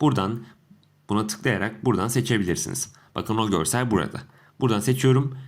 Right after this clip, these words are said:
ve öne çıkarılmış görseli ayarla diyorum. Ve sizler seçtikten sonra bu şekilde buraya gelmiş oluyor. Tekrardan değiştirdiğim, örnek veriyorum, sizler bir dosya eklemek istiyorsunuzdur. Farklı bir görseldir.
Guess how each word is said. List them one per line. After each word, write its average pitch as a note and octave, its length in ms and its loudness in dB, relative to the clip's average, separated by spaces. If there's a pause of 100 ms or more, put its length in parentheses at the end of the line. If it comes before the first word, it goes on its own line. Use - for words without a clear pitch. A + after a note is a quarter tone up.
(120)
ve C3 280 0
öne B2+ 200 4
çıkarılmış A2 600 -2
görseli G#2+ 400 2
ayarla G#2+ 400 0
diyorum. D2+ 240 -2 (1700)
Ve C#3 60 2
sizler C#3 340 2
seçtikten C3 520 0
sonra G2+ 240 -2
bu A#2 60 -2
şekilde F2+ 400 -2
buraya F#2 200 2
gelmiş F2 400 -2
oluyor. C#2+ 240 -6 (600)
Tekrardan F#2+ 460 0
değiştirdiğim, A2+ 680 2 (120)
örnek D#3+ 380 2
veriyorum, G#2+ 340 4
sizler C#3 420 2
bir B2 100 4
dosya F#2 280 2
eklemek E2 300 -2
istiyorsunuzdur. E2+ 720 -4
Farklı F#2 300 -2
bir B2+ 80 2
görseldir. E2+ 600 -4